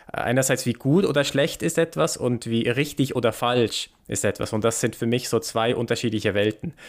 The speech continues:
Und als Utilitarist habe ich eine Tendenz hin zu, äh, Goodness, zu wie gut oder schlecht ist etwas. Also wenn es darum geht, irgendwie Glücks zu maximieren oder Leids zu minimieren,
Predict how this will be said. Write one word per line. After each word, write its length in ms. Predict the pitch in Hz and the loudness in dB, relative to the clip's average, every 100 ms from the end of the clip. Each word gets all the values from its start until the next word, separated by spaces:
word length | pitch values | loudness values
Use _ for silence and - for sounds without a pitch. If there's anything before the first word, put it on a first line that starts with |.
| - - | -20 -2
Und 160 | 120 | 0
als 180 | 131 135 | 2 2
Utilitarist 680 | 151 147 135 131 123 165 - | 2 2 0 0 0 -2 0
habe 140 | 143 | -2
ich 140 | 135 - | -2 0
eine 180 | 117 | 0
Tendenz 560 | 113 120 110 110 131 143 | 2 0 2 2 2 0
hin 200 | 135 127 | 0 0
zu, 360 | - 123 113 110 | -2 -2 0 2
äh, 160 | 110 110 | 0 4
Goodness, 480 | 127 135 101 92 - | 2 2 -2 -2 -4
zu 300 | 113 101 104 - - | -2 -2 -4 -12 -10
wie 120 | 117 | -6
gut 300 | 113 131 139 | -2 2 2
oder 160 | 127 113 | 4 2
schlecht 360 | - 127 127 104 | 2 -2 0 -6
ist 120 | 98 | -4
etwas. 320 | 95 - - | -4 -6 -6
Also 200 | 101 104 | -4 -2
wenn 120 | 104 | -2
es 140 | 101 - | -2 -2
darum 260 | 107 104 | 0 0
geht, 300 | 98 107 110 | 0 0 0
irgendwie 300 | 101 107 104 | -2 -2 -4
Glücks 340 | - 135 143 - | 0 -2 -2 -4
zu 100 | 123 | -2
maximieren 540 | 123 - 113 117 123 | -2 -2 0 2 2
oder 220 | 104 98 | 2 2
Leids 380 | 101 101 117 - | 0 2 0 -2
zu 100 | - | -2
minimieren, 500 | 104 123 135 123 120 | 0 0 2 2 2